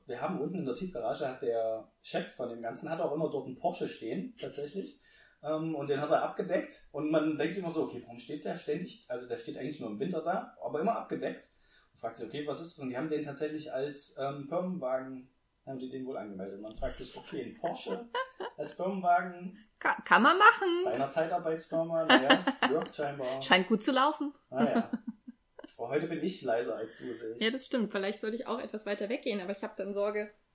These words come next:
Speaker 1: Dass du gar
Speaker 2: dass
Speaker 1: nicht
Speaker 2: wir,
Speaker 1: drauf bist?
Speaker 2: ähm, dass du am Ende alles wieder lauter drehen musst.
Speaker 1: Ah, wenig Speicherplatz.
Speaker 2: Wenig Speicherplatz, egal.
Speaker 1: Das trifft sich gut.
Speaker 2: Mach ich weg.
Speaker 1: Ja, dann machen wir die Folge einfach kürzer. <laughs> Also, dann ist der Speicherplatz nicht so belastet.
Speaker 2: Ja,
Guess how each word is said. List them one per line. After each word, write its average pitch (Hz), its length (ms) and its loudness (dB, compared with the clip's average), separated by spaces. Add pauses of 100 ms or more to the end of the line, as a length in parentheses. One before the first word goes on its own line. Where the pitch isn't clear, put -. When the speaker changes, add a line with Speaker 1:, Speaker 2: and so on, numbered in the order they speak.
(300)
Speaker 1:
Dass 147 140 -4
du 139 80 -6
gar 131 160 2
Speaker 2:
dass 208 80 0
Speaker 1:
nicht 214 80 4
Speaker 2:
wir, 208 100 4
Speaker 1:
drauf 214 80 -2
bist? - 240 -6 (320)
Speaker 2:
ähm, 202 320 -2
dass 214 160 -4
du 247 80 6
am 214 80 4
Ende 233 200 4
alles - 260 2
wieder 220 180 2
lauter 202 280 4
drehen 190 340 -4
musst. 196 340 -12 (840)
Speaker 1:
Ah, 165 160 0
wenig 165 220 -2
Speicherplatz. 214 380 4
Speaker 2:
Wenig 381 220 10
Speicherplatz, 233 640 10
egal. 190 540 6
Speaker 1:
Das - 320 -2
trifft - 260 -4
sich - 180 -8
gut. 160 180 10
Speaker 2:
Mach 190 100 0
ich - 120 -6
weg. 180 200 -4 (640)
Speaker 1:
Ja, 123 120 -2
dann 131 140 2
machen 135 180 0
wir 135 40 -2
die 131 100 -4
Folge 135 180 2
einfach 120 220 -2
kürzer. 156 480 2
<laughs> - 20 0
Also, 170 760 8
dann 160 260 4 (200)
ist - 180 -6
der 127 100 0
Speicherplatz - 600 -2
nicht - 120 -10
so - 120 -8
belastet. 185 340 -6
Speaker 2:
Ja, 175 280 -8